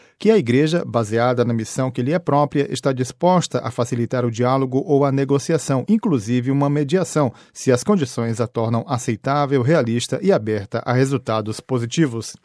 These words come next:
E ainda mais diante de uma situação de extrema polarização,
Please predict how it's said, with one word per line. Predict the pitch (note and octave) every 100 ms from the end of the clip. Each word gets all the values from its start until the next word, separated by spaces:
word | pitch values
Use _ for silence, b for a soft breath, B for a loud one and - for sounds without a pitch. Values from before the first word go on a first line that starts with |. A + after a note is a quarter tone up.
| _ _
E | E3 D#3+ D3
ainda | E3 G#3 G3+
mais | C3 F3 -
diante | B2+ C#3 -
de | A#2 B2+
uma | B2+
situação | B2 B2+ B2+ A#2 - B2+
de | A#2
extrema | B2 - C#3+ E3+ F3 C#3+
polarização, | B2 C#3 C3+ C#3 C#3+ D3+ - C#3+